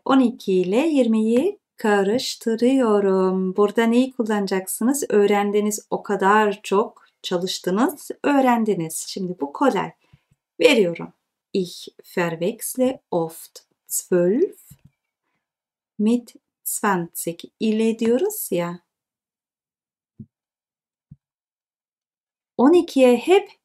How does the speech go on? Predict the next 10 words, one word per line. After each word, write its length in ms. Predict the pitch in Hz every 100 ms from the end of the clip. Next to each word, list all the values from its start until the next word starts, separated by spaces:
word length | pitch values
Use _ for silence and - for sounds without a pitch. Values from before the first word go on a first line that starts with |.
| _ -
yirmi 500 | 302 302 262 208 -
diyorum. 540 | 175 160 156 156 170 _ _ _ _ _ _ _ _ _ _ _ _ _ _ _ _ _ _ _ _ _
Ich 200 | 220 208
sage 640 | - 208 202 190 190 190 - _ -
immer 600 | 233 254 285 320 381 _ _ _ _
zwanzig 920 | - - 196 170 175 _ - 262 285 - _ _ _ _
zu 280 | - 277 285
zwölf. 460 | - 392 320 180 170 _ _ _ _ _ _ _ _ _ _ _ _ _ -
On 160 | 226 226
ikiye, 800 | 202 - - 175 175 240 480